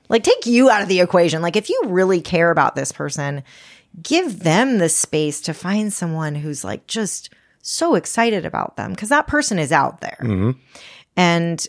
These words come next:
Speaker 1: and so coming from a place of compassion, because that kind of pity, like, that, that is not what you do to people you love.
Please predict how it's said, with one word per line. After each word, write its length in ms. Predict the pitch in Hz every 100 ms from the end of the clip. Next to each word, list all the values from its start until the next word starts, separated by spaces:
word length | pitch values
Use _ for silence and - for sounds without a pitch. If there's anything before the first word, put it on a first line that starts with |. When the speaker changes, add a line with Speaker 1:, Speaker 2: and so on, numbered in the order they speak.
| -
Speaker 1:
and 180 | 180 180
so 200 | - 185
coming 320 | - 226 277
from 140 | 262 196
a 80 | 175
place 240 | 185 -
of 100 | 143
compassion, 840 | 165 139 131 143 - 202 208 208 - -
because 380 | 175 160 170 - - - _ -
that 160 | 240 -
kind 180 | 311
of 100 | 214 -
pity, 440 | 156 160 233 277
like, 280 | 185 143 - _ _ _ _ _ _ _ _
that, 260 | 226 311 - -
that 120 | 349
is 180 | 302 190
not 280 | 196 202 190
what 160 | 180
you 100 | 175
do 140 | 160 156
to 80 |
people 280 | 151 147 -
you 120 | 127
love. 400 | - 50 - -